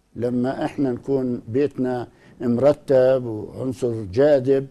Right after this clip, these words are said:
ومش مختلفين. بس إذا مختلفين مع بعضنا، بقول لك إذا بيقبلوش بعض، كيف نقبلهم ويقبلونا؟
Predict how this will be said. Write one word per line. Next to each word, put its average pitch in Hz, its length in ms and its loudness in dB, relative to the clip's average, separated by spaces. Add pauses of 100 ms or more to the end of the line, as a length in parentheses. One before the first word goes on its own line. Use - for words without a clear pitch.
(540)
ومش 117 320 -8
مختلفين. 139 560 -2 (200)
بس - 200 0
إذا 202 200 2
مختلفين 196 580 0
مع 185 120 0
بعضنا، 160 580 -2 (140)
بقول 170 280 -2
لك 185 220 -6 (680)
إذا 151 200 -2
بيقبلوش 170 540 2
بعض، 156 260 2
كيف 175 280 0
نقبلهم 127 560 -2
ويقبلونا؟ 110 680 -6